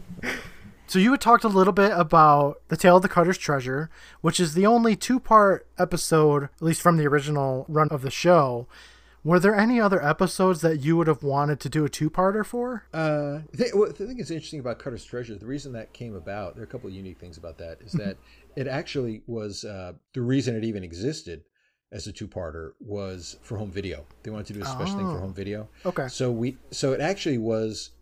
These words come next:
Speaker 2: an hour-long episode that I recut down into two episodes. So when it
Speaker 1: Mm-hmm.
Speaker 2: first aired, it was, it was as an hour, and the two aren't exactly the same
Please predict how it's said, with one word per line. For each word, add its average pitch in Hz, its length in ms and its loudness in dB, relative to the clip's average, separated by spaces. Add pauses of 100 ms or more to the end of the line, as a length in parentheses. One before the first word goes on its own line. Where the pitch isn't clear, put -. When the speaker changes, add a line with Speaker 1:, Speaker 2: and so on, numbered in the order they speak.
(300)
Speaker 2:
an 117 140 -8
hour-long 113 480 0
episode 80 600 -10 (180)
that 110 260 -2
I 101 100 0
recut 107 540 -2
down 90 220 -8
into 85 160 -14
two 92 200 -8
episodes. - 480 -14
So 107 100 -8
when 117 140 -6
it 104 40 -10
Speaker 1:
Mm-hmm. 151 80 -6
Speaker 2:
first 156 260 -4
aired, 101 340 -4
it 104 60 -8
was, 113 240 -8
it 127 80 -8
was 101 200 -6
as 82 100 -10
an 82 120 -10
hour, 90 360 -4
and 98 220 -8
the 95 120 -10
two - 300 -2
aren't 107 300 -6
exactly 87 400 -6
the 76 80 -12
same 90 300 -8